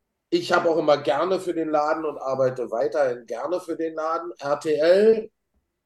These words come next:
muss man sehen, sie haben bestimmt neue Ansätze, werden andere Sachen vielleicht ein bisschen besser machen, einige Sachen vielleicht ein bisschen schlechter. Aber grundsätzlich, äh, wie es schon angeklungen ist, wichtig ist weiterhin,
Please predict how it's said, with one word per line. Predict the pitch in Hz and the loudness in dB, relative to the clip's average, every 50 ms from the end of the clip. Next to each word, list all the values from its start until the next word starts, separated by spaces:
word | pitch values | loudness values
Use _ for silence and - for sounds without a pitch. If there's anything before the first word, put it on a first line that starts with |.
| _ _ _ _ _ _ _ _ _ _ - | _ _ _ _ _ _ _ _ _ _ 0
muss | 151 202 226 220 214 | 4 4 4 4 2
man | 202 196 180 151 | 0 -2 0 0
sehen, | 175 202 220 240 240 220 | 2 2 4 4 2 2
sie | 208 214 | 2 0
haben | 196 196 208 | 2 2 0
bestimmt | 202 - - 208 208 208 202 170 | -2 0 2 0 2 0 -2 -4
neue | 170 170 175 190 196 190 180 - | -2 0 0 2 2 0 -2 -2
Ansätze, | 170 196 208 214 220 208 - 208 208 202 208 - - 208 208 190 - | -4 -4 -4 -6 -6 -6 -2 0 0 0 0 -2 -4 -2 -2 -2 0
werden | 180 170 170 170 175 170 | -2 -2 -2 -4 -6 -8
andere | - 170 170 185 185 180 165 180 165 | -6 -6 -4 -4 -4 -2 0 -2 0
Sachen | - 170 165 165 165 - - 170 165 160 160 | 0 0 -2 -2 -2 -4 -6 -6 -6 -6 -8
vielleicht | - 160 156 156 160 160 160 - - | -8 -4 -2 0 0 0 -2 -8 -8
ein | 147 | -6
bisschen | 151 151 147 - 147 135 | -6 -6 -4 -6 -4 0
besser | 127 190 214 202 220 208 | 2 2 2 2 0 0
machen, | 196 190 190 196 196 202 196 | 0 0 0 0 -2 -2 -6
einige | 175 - 160 165 160 165 156 156 151 | -6 -4 -4 -2 -2 -2 -2 -4 -4
Sachen | 147 151 143 143 147 | -4 -4 -6 -6 -8
vielleicht | - - 147 143 143 143 - | -10 -6 -4 -4 -4 -4 -8
ein | 139 | -10
bisschen | 135 143 139 - - 139 131 131 | -10 -10 -8 -8 -10 -10 -10 -10
schlechter. | - 147 147 160 165 - - 165 156 151 - - _ _ _ _ _ _ _ - | -6 -4 -4 -4 -2 -2 -2 -2 -2 -4 -6 -10 _ _ _ _ _ _ _ -8
Aber | 135 139 156 151 | -6 -4 -2 -4
grundsätzlich, | 139 127 - 143 170 170 170 165 - 160 156 165 165 - - 175 170 165 165 - - - 143 | -4 -2 0 2 2 2 0 -2 -4 -2 -2 -2 -2 -4 -4 -2 -2 -2 -2 -6 -6 -4 0
äh, | 147 147 143 139 139 139 - - _ _ _ _ _ _ _ _ | 0 2 2 2 2 0 -4 -8 _ _ _ _ _ _ _ _
wie | - 151 151 | -12 -10 -6
es | 135 | -4
schon | - - 160 135 127 | -2 0 0 -2 -2
angeklungen | 120 143 165 180 175 180 - - 131 123 127 127 | -4 -4 -2 -2 -2 -4 -4 -4 -4 -4 -4 -6
ist, | 127 127 117 107 - | -10 -12 -14 -14 -14
wichtig | 131 131 131 - - - 165 160 - | -14 -14 -14 -16 -16 -16 -16 -14 -12
ist | - 139 135 - - - | -12 -12 -12 -12 -10 -8
weiterhin, | 104 123 139 - 170 165 160 147 151 151 151 151 147 | -6 -6 -6 -4 -4 -4 -2 -2 -2 -4 -4 -4 -8